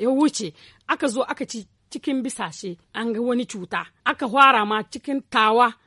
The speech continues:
aka fara ma da ya turu sannan mutane suka tashi ba su yarda ba. Don kenan duk ab-, aikin da muke yi nan ga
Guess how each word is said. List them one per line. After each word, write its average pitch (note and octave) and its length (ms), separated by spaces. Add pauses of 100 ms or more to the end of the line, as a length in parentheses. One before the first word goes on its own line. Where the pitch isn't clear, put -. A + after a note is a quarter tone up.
(140)
aka C4+ 200
fara A#3 300
ma G3+ 160
da F#3 120
ya F3+ 80
turu G3+ 420
sannan G3+ 340
mutane F3+ 400
suka - 180
tashi G3 280
ba F3 100
su G3 140
yarda E3+ 280
ba. - 180
Don D#4 200
kenan C#4+ 560 (320)
duk C4+ 200 (100)
ab-, C#4 180
aikin D4 380
da G#3+ 80
muke A#3+ 280
yi G#3+ 260
nan G3 220
ga E3+ 120